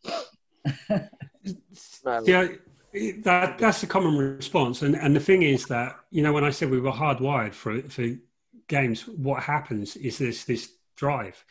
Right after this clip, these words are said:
Speaker 3: It's not because, like,
Speaker 2: I have no drive. <laughs> I have no drive.
Speaker 3: You have or you haven't?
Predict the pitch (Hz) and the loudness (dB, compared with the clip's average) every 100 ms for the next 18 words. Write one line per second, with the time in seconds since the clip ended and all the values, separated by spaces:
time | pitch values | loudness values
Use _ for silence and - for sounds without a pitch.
0 | - - - 202 - 180 147 139 143 123 | -20 -6 4 4 4 -6 -2 0 2 0
1 | - _ _ _ _ - _ - 123 127 | -6 _ _ _ _ -20 _ -2 -2 -2
2 | - _ _ - 170 156 185 160 156 117 | -6 _ _ 4 6 6 4 6 6 6
3 | 120 104 - - - _ - 554 605 1077 | 6 4 0 -10 -14 _ -14 -10 -4 -2
4 | 1077 1077 554 185 - - - - 156 185 | 0 0 0 0 -4 -8 -6 -6 -6 -6
5 | 190 170 - 135 - - - _ - 139 | -8 -4 0 0 -2 -10 -12 _ 2 4
6 | 135 156 139 123 120 120 120 107 101 | 6 6 4 4 4 2 0 -2 -8